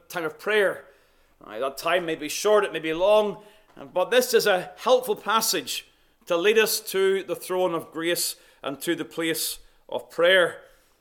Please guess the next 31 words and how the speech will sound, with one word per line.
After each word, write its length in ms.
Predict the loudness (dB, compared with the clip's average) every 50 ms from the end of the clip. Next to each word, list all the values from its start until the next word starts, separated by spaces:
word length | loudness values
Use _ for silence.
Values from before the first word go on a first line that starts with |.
| _ _ -14
And 80 | -12
of 100 | -12 -8
course, 200 | -6 -6 -4 -2
all 420 | 0 0 2 0 0 -4 -10 -20 _ _ _
Scripture 480 | -14 -6 -4 -4 -4 -2 -2 -2 -2 0
has 220 | 0 0 0 0
application 640 | 0 -2 -4 -6 -8 -4 -2 0 0 0 -2 -4 -4
when 100 | -4 -6
it 60 | -2
comes 360 | 0 0 0 0 -2 -6 -8
to 100 | -8 -8
prayer, 500 | -6 -2 0 0 2 4 4 4 2 0 -4 -18 -20 -20 _ _ _ -4
but 140 | -4 -2 0
there 120 | 2 2
are 160 | 4 2 2
truths 600 | 0 -4 -8 -8 -6 -4 -2 -2 -2 -2 -2 -4
here 300 | -2 -2 2 4 4 4
that 120 | 4 2 2
I 120 | 0 0
do, 360 | -2 -6 -6 -2 2 2 4
I 80 | 2 2
do 160 | 0 -2 -2
believe 560 | 0 0 0 0 0 -2 -2 -2 -4 -8 -12 -18 -20 -20 -20 -10 -4
are 280 | -2 0 2 4 4 4
indeed 320 | 4 2 0 -2 -4 -2
very, 300 | -2 0 2 2 2 2
very 260 | 2 0 2 2 2
relevant 520 | 2 2 2 2 2 2 0 0 -4 -6 -6
when 100 | -6 -8
it 80 | -8
comes 560 | -4 -2 0 0 0 -2 -6 -8 -8 -8 -10